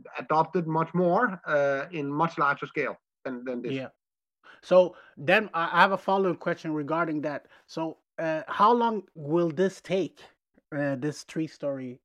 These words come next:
Speaker 2: or you don't know? You bec-
Speaker 1: Uh, that, well, in this case, it was special because, uh, they deliberately wanted to, um,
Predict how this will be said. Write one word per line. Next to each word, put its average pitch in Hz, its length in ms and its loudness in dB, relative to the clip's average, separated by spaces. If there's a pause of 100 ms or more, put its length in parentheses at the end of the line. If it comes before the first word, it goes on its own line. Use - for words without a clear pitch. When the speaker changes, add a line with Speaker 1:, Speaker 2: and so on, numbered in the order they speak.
Speaker 2:
or 143 160 -10
you 139 120 -6
don't 151 220 -4
know? 147 280 -6
You 131 260 -10 (280)
bec- 127 160 -12
Speaker 1:
Uh, 220 340 2
that, 202 260 -2
well, 202 240 6
in 208 140 2
this 240 140 2
case, 247 260 2
it 220 60 -4
was 180 120 0
special 240 300 2
because, 196 400 -2
uh, 190 200 0
they 196 180 2
deliberately 226 580 -2
wanted 202 400 0
to, 208 480 -2
um, 143 680 0